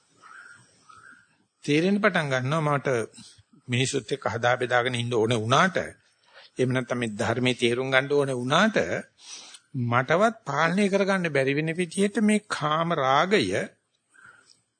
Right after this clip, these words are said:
වද දෙන හැටි, ලැජ්ජ වෙන විදිහට වැඩ කරන හැටි, තරම් නොවන විදිහට වැඩ කරන හැටි, සිල්පද කඩාගෙන යන හැටි තේරෙන්නේ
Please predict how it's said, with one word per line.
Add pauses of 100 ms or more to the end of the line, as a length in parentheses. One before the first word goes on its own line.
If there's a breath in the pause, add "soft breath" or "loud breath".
(240)
වද
දෙන
හැටි, (340)
ලැජ්ජ (100)
වෙන
විදිහට
වැඩ
කරන
හැටි, (420 loud breath)
තරම්
නොවන
විදිහට
වැඩ
කරන
හැටි, (340 loud breath)
සිල්පද
කඩාගෙන
යන
හැටි (640 loud breath)
තේරෙන්නේ